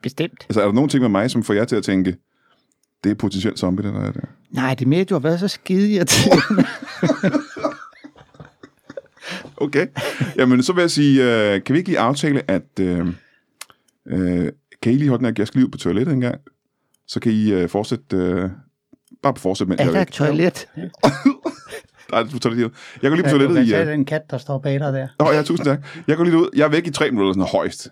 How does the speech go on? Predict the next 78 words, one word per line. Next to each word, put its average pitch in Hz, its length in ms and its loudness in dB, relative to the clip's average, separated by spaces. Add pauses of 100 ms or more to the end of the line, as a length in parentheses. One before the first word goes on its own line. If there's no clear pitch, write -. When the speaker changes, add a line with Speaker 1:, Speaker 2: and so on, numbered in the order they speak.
(140)
Speaker 2:
Øh, 92 220 2
så 117 80 -4
kommer 113 180 0
jeg 90 160 0 (160)
med 107 120 2
sikkerhed 143 360 2
tilbage 92 400 0 (440)
og, 92 380 2
øh, 85 200 0
og 92 220 0
afslutter 95 340 0
den 90 80 -2
her 71 60 -2
podcast. - 500 -6 (300)
Øh, 95 200 2
er 101 60 2
det, 120 100 -2
kan 143 60 0
vi 151 60 4
ikke 175 100 -4
lige 185 100 2
aftale 185 200 0
det 185 80 2
en 185 60 2
gang? 175 200 -2 (200)
Så, 147 240 0
øh, 95 120 -2
I 151 100 0
fortsætter 110 300 -2
bare. 95 180 0 (320)
Speaker 3:
Jo. 156 100 -6
Speaker 2:
Jeg - 120 4
er - 40 2
slet 151 160 0
Speaker 1:
Jo, - 60 6
Speaker 2:
ikke, 254 80 6
Speaker 1:
jo. 214 60 4
Speaker 2:
jeg - 80 4
har 139 40 4
ikke 185 100 0
tænkt 214 80 -2
mig 180 60 4
at 139 60 4
stikke 110 180 0
af 151 40 2
eller 147 100 2
noget 113 160 2
som 98 60 -2
helst. - 200 -2
Jeg - 80 -20 (200)
har - 20 4
bare 156 140 2
tænkt 160 120 -2
mig 147 60 4
at 135 40 4
gå 147 40 4
ud 139 60 2
på 127 60 -2
toilettet 123 360 2
lige 151 120 4
hurtigt 143 320 2 (220)
Speaker 1:
Ja. 220 220 0
Speaker 2:
og - 100 -2
tømme 147 160 2
min 127 100 4
blære, 113 360 0 (140)
og - 60 -12
så - 100 -8
kommer 120 200 0
jeg 85 100 -2 (240)
med 104 120 0
sikkerhed 175 440 0
tilbage 90 380 -2 (540)
og, 95 280 2
øh, 87 60 0
siger 95 120 0
tak 82 180 -4
for, 90 160 -2